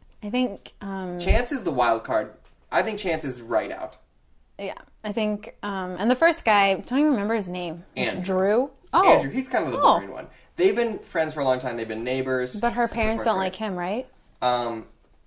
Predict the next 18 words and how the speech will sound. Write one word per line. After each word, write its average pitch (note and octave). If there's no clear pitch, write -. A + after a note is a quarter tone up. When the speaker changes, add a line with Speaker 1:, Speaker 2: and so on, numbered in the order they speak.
Speaker 2:
yes, B2+
her C3+
family C#3
and A#2+
friends A2
don't G2
really -
like -
him. -
Speaker 1:
Oh, E4
then B3+
move D4+
on. A3
So -
now A#3+
it's C#4
between A3+
Tanner A#3+